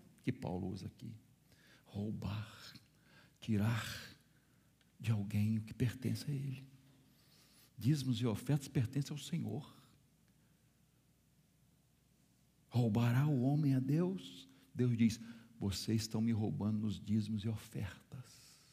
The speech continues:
Ih, pastor, tinha que, tinha que falar nisso hoje? É.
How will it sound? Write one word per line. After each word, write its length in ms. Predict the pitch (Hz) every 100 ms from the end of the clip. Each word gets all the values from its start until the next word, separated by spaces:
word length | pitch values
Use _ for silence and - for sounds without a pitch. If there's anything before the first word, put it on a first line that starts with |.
| - - _ _ _ _ _ - - - - - - - - - - -
Ih, 120 | 214
pastor, 500 | - - - - -
tinha 220 | - - 226
que, 120 | -
tinha 180 | 214 -
que 60 |
falar 260 | - 120 117
nisso 380 | 110 190 202 107
hoje? 500 | 170 - - - - - - - _ _ _ _ _ _ _ _ _ _ _ _ _ _ _ _ _ _ _ _ _ _ _ _ _ _ - _ _
É. 420 | 95 90 71 -